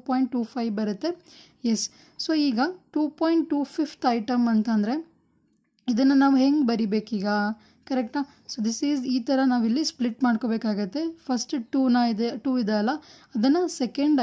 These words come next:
ಐಟಮ್ ಅಂತ ಬರ್ಕೊಳ್ರಿ, ಕರೆಕ್ಟಾ? ಟೂ ಪಾಯಿಂಟ್ ಟೂ ಫಿಫ್ತ್ ಐಟಮನ್ನು ಈ ಥರ ಸ್ಪ್ಲಿಟ್ ಮಾಡಬೇಕು. ಸೆಕೆಂಡ್ ಐಟಮ್ ಪ್ಲಸ್ ಪಾಯಿಂಟ್ ಟೂ ಫೈವ್, ಕರೆಕ್ಟಾ? ಪಾಯಿಂಟ್ ಟೂ ಫೈವ್ as it is ಇಟ್ಕೊಂಡಿದ್ದೀನಿ. ಅದಾದ ನಂತರ into ತ್ರೀ, ಥರ್ಡ್ ಮೈನಸ್ ಸೆಕೆಂಡ್.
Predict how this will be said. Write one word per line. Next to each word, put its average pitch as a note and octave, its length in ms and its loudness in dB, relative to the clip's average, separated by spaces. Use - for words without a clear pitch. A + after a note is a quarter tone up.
ಐಟಮ್ A3 320 0
ಅಂತ G#3+ 120 0
ಬರ್ಕೊಳ್ರಿ, G#3 500 -4
ಕರೆಕ್ಟಾ? A3+ 280 -2
ಟೂ A#3+ 60 -2
ಪಾಯಿಂಟ್ C#4+ 320 0
ಟೂ B3+ 60 0
ಫಿಫ್ತ್ - 340 -14
ಐಟಮನ್ನು A3+ 400 2
ಈ - 80 -6
ಥರ A#3+ 200 -2
ಸ್ಪ್ಲಿಟ್ A3 360 -8
ಮಾಡಬೇಕು. G#3+ 440 -2
ಸೆಕೆಂಡ್ C#4 380 0
ಐಟಮ್ B3+ 240 0
ಪ್ಲಸ್ D#4+ 240 0
ಪಾಯಿಂಟ್ D#4 360 4
ಟೂ B3+ 80 4
ಫೈವ್, B3 220 0
ಕರೆಕ್ಟಾ? B3+ 320 -2
ಪಾಯಿಂಟ್ B3 300 2
ಟೂ B3 80 0
ಫೈವ್ C#4 240 0
as A3 180 -2
it A3+ 120 -10
is G#3+ 140 -2
ಇಟ್ಕೊಂಡಿದ್ದೀನಿ. G#3+ 580 2
ಅದಾದ A#3 420 2
ನಂತರ A#3+ 240 0
into D4 280 2
ತ್ರೀ, C#4 160 0
ಥರ್ಡ್ D4+ 260 2
ಮೈನಸ್ C4 340 4
ಸೆಕೆಂಡ್. A#3 300 2